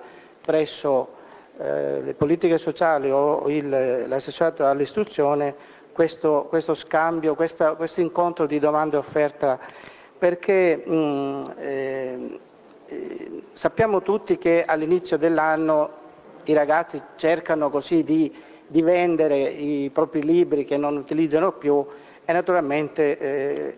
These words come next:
eh, i ra-, eh, ci sono quelli interessati a fare, però è un periodo limitato che non, non riesce così a soddisfare un po' le esigenze di entrambi.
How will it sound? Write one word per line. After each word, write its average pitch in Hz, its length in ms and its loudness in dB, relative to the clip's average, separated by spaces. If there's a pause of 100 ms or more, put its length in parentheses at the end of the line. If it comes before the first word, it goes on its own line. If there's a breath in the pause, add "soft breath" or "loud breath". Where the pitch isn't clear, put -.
(460 loud breath)
eh, 139 240 -4
i 143 180 -2
ra-, 165 160 4
eh, 139 300 -4
ci - 100 -8
sono 156 220 2
quelli 156 240 0
interessati 151 640 0
a - 20 0
fare, 139 240 0
però 220 260 4
è 208 200 2
un 196 120 2
periodo 185 440 2
limitato 160 600 2
che 151 120 -2
non, 180 280 2
non 160 260 2
riesce 170 420 2
così 156 380 2
a 147 100 4
soddisfare 147 960 -2 (120)
un 151 180 -6
po' 165 200 4
le 156 120 4
esigenze 156 560 0
di 147 100 2
entrambi. 143 480 0